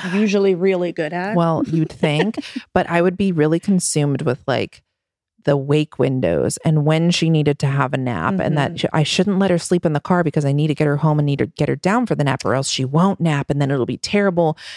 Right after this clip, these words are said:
Speaker 1: Then she won't sleep at night. And I would just get really wrapped up in it.
Speaker 2: Mm-hmm.
Speaker 1: And it really stressed me out. And so that's been one thing with my second child that I was really active about
Speaker 2: Mm-hmm.
Speaker 1: changing. So I still did sleep training. I actually waited till he was, like, fifteen months to finally tackle it. And then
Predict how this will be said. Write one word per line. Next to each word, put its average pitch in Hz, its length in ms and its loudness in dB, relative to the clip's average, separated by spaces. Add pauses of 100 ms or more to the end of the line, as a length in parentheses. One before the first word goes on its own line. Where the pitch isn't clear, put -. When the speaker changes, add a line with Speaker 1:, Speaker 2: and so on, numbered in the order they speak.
(120)
Speaker 1:
Then 143 100 0
she 123 140 -4
won't 185 260 0
sleep 190 240 0
at 101 80 -2
night. 165 200 0
And 156 120 -2
I - 20 0
would 214 120 0
just 311 160 -6
get - 260 -2
really 180 240 2
wrapped 151 400 -2
up 131 200 -2
in 170 120 2
it. 196 180 0
Speaker 2:
Mm-hmm. 175 160 -8 (380)
Speaker 1:
And 180 100 2
it 170 120 0
really 160 440 4
stressed 143 440 -2
me 139 120 0
out. 135 360 0
And 147 200 -2
so 151 380 0
that's - 280 -2
been 349 200 0
one 202 200 2
thing 185 220 0
with 151 240 -2
my 143 140 -2
second - 340 -6
child 131 300 -2
that - 120 -2
I 143 80 0
was 143 200 -2
really 139 240 0
active 131 340 -6
about 120 380 -2 (160)
Speaker 2:
Mm-hmm. 180 340 -4
Speaker 1:
changing. - 560 -2
So 147 380 0
I 151 100 2
still 196 380 0
did 143 400 0
sleep - 320 -6
training. 151 320 -2
I - 40 0
actually 151 260 -2
waited 127 420 -2
till 135 120 -6
he 127 140 -8
was, - 180 -6
like, - 160 -4
fifteen 127 420 -6
months 117 260 -4
to - 80 -4
finally 131 320 -2
tackle - 400 -4
it. 123 160 0
And 135 100 -4
then 123 140 -4